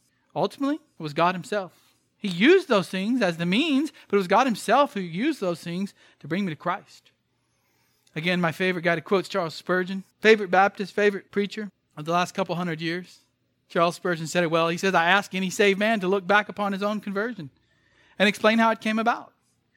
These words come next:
You turned to Christ. You believed in his name.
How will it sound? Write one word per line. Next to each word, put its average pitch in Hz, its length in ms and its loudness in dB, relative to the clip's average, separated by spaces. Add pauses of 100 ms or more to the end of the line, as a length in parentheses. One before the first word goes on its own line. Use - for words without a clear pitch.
(360)
You 180 160 -4
turned 208 240 -2
to 233 80 -2
Christ. 262 640 -8 (160)
You 196 160 -4
believed 208 320 0
in 226 100 2
his 233 140 0
name. 247 400 -2